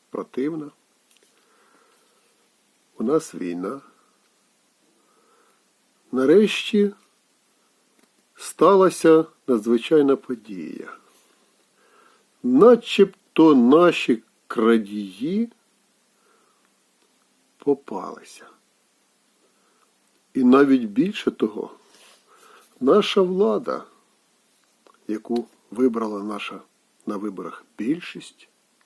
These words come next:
які вирішили всіх зділать,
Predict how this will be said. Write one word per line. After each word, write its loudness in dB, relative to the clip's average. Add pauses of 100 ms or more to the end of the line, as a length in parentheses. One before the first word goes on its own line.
(1700)
які 2
вирішили 6
всіх 0
зділать, 4